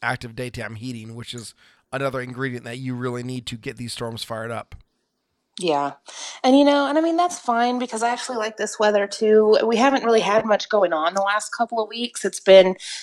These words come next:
Speaker 2: just cloudy and nothing, or it's been sunny. Not that I'm complaining about sun, but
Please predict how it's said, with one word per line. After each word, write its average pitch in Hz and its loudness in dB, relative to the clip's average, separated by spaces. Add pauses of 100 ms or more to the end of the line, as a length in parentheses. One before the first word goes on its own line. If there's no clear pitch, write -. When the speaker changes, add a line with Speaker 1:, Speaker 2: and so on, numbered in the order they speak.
Speaker 2:
just 202 -4
cloudy 190 2
and 160 0
nothing, 226 -2
or 160 -2
it's - -10
been 170 -4
sunny. 180 -2
Not 190 -2
that 185 2
I'm 170 0
complaining 170 -6
about 156 -4
sun, 165 -4
but 160 -2